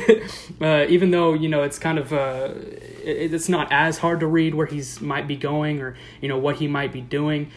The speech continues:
Uh, he, he does kinda keep it close to the vest. Um, but yeah, that's what I got for those.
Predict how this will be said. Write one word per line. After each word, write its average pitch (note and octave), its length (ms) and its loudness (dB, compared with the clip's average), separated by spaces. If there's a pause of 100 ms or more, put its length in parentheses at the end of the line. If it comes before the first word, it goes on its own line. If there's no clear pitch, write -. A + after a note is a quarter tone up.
(180)
Uh, C3+ 80 -2
he, C#3+ 240 2
he E3 180 2
does D#3 200 2
kinda C#3 200 -6
keep C3+ 200 -6
it - 80 -6
close C#3 260 -6
to B2+ 60 -10
the B2+ 80 -10
vest. C3 500 -6
Um, C3 320 -8
but C#3+ 140 -2
yeah, D3 160 0 (100)
that's - 180 -8
what C3+ 80 -6
I C3 60 -8
got C3 160 -6
for - 80 -16
those. C3 260 -10